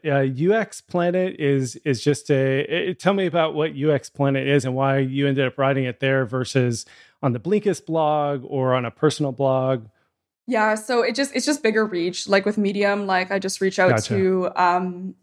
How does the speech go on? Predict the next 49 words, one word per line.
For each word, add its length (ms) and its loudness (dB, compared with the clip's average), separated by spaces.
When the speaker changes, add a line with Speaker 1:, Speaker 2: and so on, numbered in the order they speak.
Speaker 2:
these, 540 -2
it's 160 -2
a, 120 0
it's 120 -8
a 40 -2
big 220 0
publication, 880 0
and 440 -2
you 120 0
can 220 -4
still 260 2
say, 300 2
"Hey, 260 0
visit 300 -2
my 100 2
website," 460 0
whereas 240 -2
some 160 -6
other 260 0
publications 640 -8
don't 140 -4
allow 200 -4
that. 240 -2
So 100 -6
it 60 -4
was 220 0
just 180 -6
basically, 400 0
like, 220 2
a 20 -2
Speaker 1:
Right. 80 -4
Speaker 2:
bigger 220 -2
reach 300 -4
than 240 -2
just 180 0
S 160 2
J 180 0
C. 440 0
We 80 -2
thought 160 2
about 220 -2
doing 160 0
it 100 0
under 120 0
Blinkist, 640 -2
but 300 0
also 320 0
didn't 240 0
have 300 0